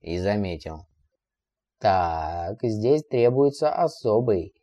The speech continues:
и даже жесточайший подход». «Вот бумаги, ваша генеральная директория», прошуршал следователь. «Читай»,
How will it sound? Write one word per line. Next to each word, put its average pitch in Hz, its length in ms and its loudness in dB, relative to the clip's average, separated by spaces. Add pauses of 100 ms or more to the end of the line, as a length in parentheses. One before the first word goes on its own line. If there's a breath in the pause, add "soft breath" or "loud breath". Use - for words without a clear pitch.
(140)
и 98 140 -4
даже 98 540 2
жесточайший 104 1040 -2
подход». - 540 -2 (1120)
«Вот 123 220 2
бумаги, 110 500 -2 (180)
ваша 117 340 0
генеральная 110 540 -2
директория», 101 580 -2 (420)
прошуршал 110 520 -2
следователь. 107 560 -4 (1000)
«Читай», 95 640 0